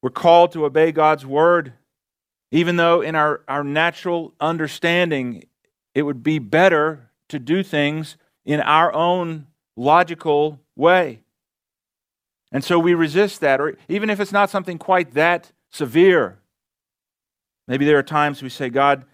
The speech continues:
I really want to obey you, but what you're asking me to do doesn't make sense." Or, "It doesn't make sense right now." God says, "Obey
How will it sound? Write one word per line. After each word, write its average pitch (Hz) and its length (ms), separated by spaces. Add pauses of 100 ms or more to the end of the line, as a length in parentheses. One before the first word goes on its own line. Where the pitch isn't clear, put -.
(400)
I - 60
really 170 480
want 156 340
to 139 180
obey 131 340
you, 113 260
but 110 180
what 110 200
you're 127 120
asking 131 380
me 123 100
to 120 80
do 117 220
doesn't 107 280
make 90 200
sense." - 460 (1120)
Or, 110 120
"It 98 60
doesn't 123 240
make 117 160
sense 113 400
right 101 340
now." 92 400 (1800)
God 107 200
says, 113 220
"Obey 113 480